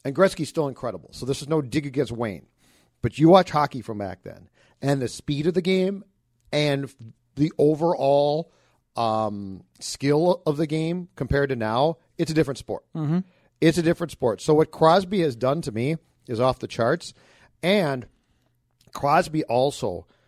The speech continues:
Speaker 1: for as physical as he is willing to play, and the fact that he, he plays a style for a superstar, he plays a style that is basically gritty too.
Speaker 2: Mm-hmm.
Speaker 1: Um, so, yeah,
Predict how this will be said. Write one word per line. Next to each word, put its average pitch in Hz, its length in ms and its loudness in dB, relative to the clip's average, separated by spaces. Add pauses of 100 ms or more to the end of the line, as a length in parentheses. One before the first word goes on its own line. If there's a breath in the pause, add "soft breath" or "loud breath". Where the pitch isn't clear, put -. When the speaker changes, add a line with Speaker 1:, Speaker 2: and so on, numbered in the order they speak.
(140)
Speaker 1:
for 131 600 4
as 120 200 -4
physical 180 640 -2
as 127 160 -4
he 147 220 -10
is 110 140 -8
willing 123 320 -4
to 131 80 -8
play, 107 560 -8 (480)
and 127 180 2
the 123 60 4
fact 139 320 0
that 131 120 -6
he, 180 160 -4 (300 soft breath)
he 240 220 0
plays 247 300 2
a 120 60 -6
style 135 540 0
for 143 220 0
a 120 40 -2
superstar, 214 720 -2 (400)
he 214 200 -2
plays 151 320 0
a 110 60 -12
style 135 500 0
that 113 160 -2
is 107 580 -4
basically 123 680 -6
gritty 113 520 -6
too. 120 460 -4
Speaker 2:
Mm-hmm. 170 600 2
Speaker 1:
Um, 131 560 4
so, 151 540 6 (300)
yeah, 196 360 2